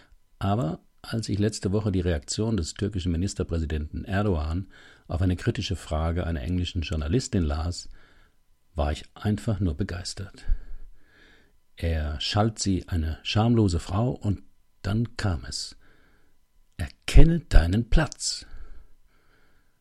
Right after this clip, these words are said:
Was für ein genialer Satz. Der normale Hundebesitzer sagt ja zu seinem Vierbeiner einfach nur: "Platz." Das wiederholt er, wenn es sein muss, vielleicht auch mit erhobener Stimme.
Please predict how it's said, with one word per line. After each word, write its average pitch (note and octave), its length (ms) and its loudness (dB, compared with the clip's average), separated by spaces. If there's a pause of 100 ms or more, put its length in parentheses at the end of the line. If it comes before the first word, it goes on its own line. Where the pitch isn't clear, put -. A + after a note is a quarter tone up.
(220)
Was E2 420 -8
für F#2 280 -4
ein E2+ 220 -4
genialer F2 840 0
Satz. - 580 -10 (1900)
Der D#2 200 0
normale F#2+ 320 2
Hundebesitzer G2+ 760 0
sagt G2+ 260 -4
ja F2+ 140 -2
zu - 100 -4
seinem F2 220 0
Vierbeiner F2 580 0
einfach F#2 380 -2
nur: E2+ 320 0 (640)
"Platz." - 560 0 (1300)
Das C2 300 -6
wiederholt D#2 460 -2
er, G#2+ 340 -2
wenn F2 160 -2
es F#2 120 -2
sein G#2 200 -2
muss, B2 240 -4
vielleicht - 500 -8
auch D2 160 -8
mit F2 120 -4
erhobener G2+ 420 0
Stimme. D#2 380 -6